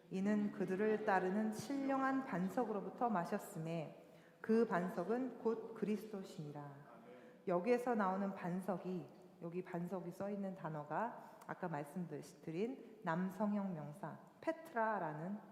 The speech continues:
말씀, 반석입니다. 그래서 우리가 물에 대한 해석으로 많이 하긴 하잖아요. 우리가 예수님의 흘에서 흐르는 물,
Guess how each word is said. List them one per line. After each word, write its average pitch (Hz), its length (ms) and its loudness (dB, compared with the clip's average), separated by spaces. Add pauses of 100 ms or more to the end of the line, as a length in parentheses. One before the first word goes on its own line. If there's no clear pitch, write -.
(160)
말씀, 143 380 -14
반석입니다. 160 800 -6 (420)
그래서 196 540 2 (320)
우리가 202 760 4 (1120)
물에 254 280 4
대한 240 480 6
해석으로 240 420 0
많이 180 280 0
하긴 202 280 -2
하잖아요. 170 480 -2
우리가 170 440 -2
예수님의 196 680 0
흘에서 208 380 -2
흐르는 226 500 2
물, 160 80 -6